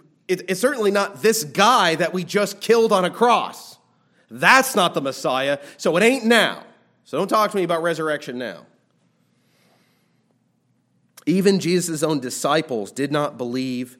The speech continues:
the resurrection would happen. And when Jesus was killed, they were afraid and ran away. And then something changed their minds. Now,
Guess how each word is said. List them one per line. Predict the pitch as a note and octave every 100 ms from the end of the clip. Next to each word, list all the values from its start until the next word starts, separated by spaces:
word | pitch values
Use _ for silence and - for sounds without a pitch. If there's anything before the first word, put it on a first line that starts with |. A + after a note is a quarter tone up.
| _ _ _
the | A#2
resurrection | C3 C3 B2 C3+ C3 - A2
would | G2
happen. | - - C3 - D#2 G2 G#2 _ _ _ -
And |
when | B2
Jesus | B2+ D#3+ C#3
was | A2+
killed, | - - A3+ C3+ G2 B2+ - _ _ _ _
they | - C3
were | B2+ B2
afraid | - E3+ E3+ G#2+ F2 - _ _ -
and | A2
ran | A2+ C3
away. | A#2+ C3+ A#2 - - _ _ _ _ _ _ _ _ _ _ _
And | G#2 G2+
then | B2 C3
something | A#2+ - D#3+ E3 E3 F3+ F3 E3+ - _
changed | - C3 B2 B2 A#2+ - _ _ -
their | F#2+
minds. | F2+ E2 D2 - - - _ _ _ _ _ _ _ _ _ _ _ _ _ _ _ _ _ _ _ _ _ _ _ _ _ _
Now, | C#3+ D3 B2+